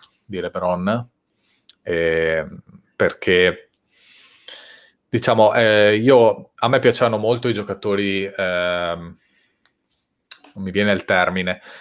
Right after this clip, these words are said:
ele-, eleganti, come dire, quindi un Kobe Bryant, un McGrady,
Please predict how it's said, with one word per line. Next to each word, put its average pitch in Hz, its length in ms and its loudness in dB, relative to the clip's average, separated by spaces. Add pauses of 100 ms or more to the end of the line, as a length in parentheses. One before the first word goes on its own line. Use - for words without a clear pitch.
(100)
ele-, 107 300 0
eleganti, 98 920 -2 (400)
come 98 240 -4
dire, 87 340 -2
quindi 92 260 -2
un 90 240 -2
Kobe 90 260 -4
Bryant, 95 560 0
un 87 120 -6
McGrady, 90 640 0